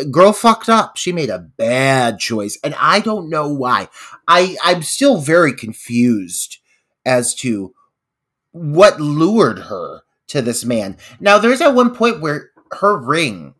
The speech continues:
comes into play. I believe it's her ring. Is she married to him?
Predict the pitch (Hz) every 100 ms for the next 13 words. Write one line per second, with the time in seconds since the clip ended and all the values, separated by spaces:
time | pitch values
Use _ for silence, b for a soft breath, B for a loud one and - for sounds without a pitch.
0 | - - 120 107 104 - 113 98 95 110
1 | 135 196 165 - 117 104 135 110 - 147
2 | 147 311 302 277 127 92 110 151 277 294
3 | 285 _ _ _ _ _ _ - 247 262
4 | 277 226